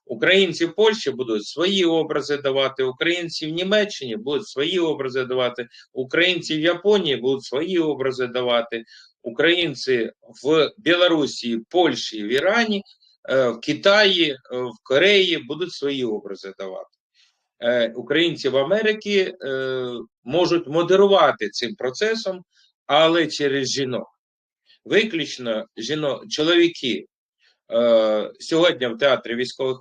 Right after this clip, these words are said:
подій, е, жінки, е, сьогодні вдома чекають, тому активна фаза жіночого руху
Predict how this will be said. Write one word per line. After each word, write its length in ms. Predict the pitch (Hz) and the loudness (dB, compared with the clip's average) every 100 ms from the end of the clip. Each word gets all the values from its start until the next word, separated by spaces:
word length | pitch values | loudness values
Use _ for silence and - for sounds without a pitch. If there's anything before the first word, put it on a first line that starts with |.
| - | -8
подій, 540 | 165 175 226 226 220 _ _ _ _ - | -8 -8 -6 -6 -10 _ _ _ _ -4
е, 320 | 123 127 117 - | 0 2 0 -2
жінки, 800 | 131 165 190 185 190 160 120 113 - | -4 0 0 0 0 0 0 -2 -4
е, 220 | 113 110 | -2 -2
сьогодні 360 | 110 165 151 139 | -2 -2 0 -2
вдома 360 | 127 156 135 | 0 0 2
чекають, 520 | 135 165 160 202 196 170 | 0 -2 0 2 2 0
тому 480 | - 165 165 113 95 _ - | -2 0 0 0 -4 _ -4
активна 580 | 131 - 202 175 143 | -4 0 2 4 4
фаза 480 | 131 - 151 117 117 | 2 4 4 4 0
жіночого 720 | 113 143 143 117 117 117 110 | -2 -2 -2 -4 -6 -4 -2
руху 420 | 123 127 113 101 | -2 -2 -4 -10